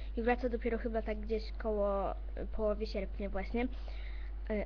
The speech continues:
a z Patrycją nie chcę już nagrywać filmików, bo będą wtedy nudne. Chociaż te dwa mi się wydaje, że t-, chociaż to Tajemnicze napoje było ciekawe, znaczy tak, śmieszne przynajmniej.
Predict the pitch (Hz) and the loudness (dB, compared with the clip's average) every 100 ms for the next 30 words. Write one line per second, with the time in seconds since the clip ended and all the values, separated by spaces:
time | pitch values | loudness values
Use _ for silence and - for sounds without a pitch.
0 | - 233 - 262 269 269 269 254 226 208 | 0 -2 0 0 2 2 2 2 0 0
1 | 220 220 202 - 226 220 233 214 214 226 | -2 0 -2 -2 -2 0 -2 -2 0 2
2 | 233 - 220 247 247 220 185 175 180 - | 2 0 2 4 6 6 2 -2 -2 -2
3 | 240 - 240 220 - 254 277 262 - 233 | -2 0 -2 0 2 2 4 2 0 -2
4 | 226 220 233 233 226 - - - - - | 0 0 2 0 -2 -4 -6 -4 -4 -4
5 | - 247 254 254 254 262 254 226 208 240 | -4 -2 0 0 0 -2 -2 -2 0 0
6 | 247 254 185 190 202 202 214 233 233 - | -2 -2 -4 -2 -2 -2 -4 -2 -4 -4
7 | - 311 214 - - - 208 139 | 0 4 4 2 -4 -4 -4 -4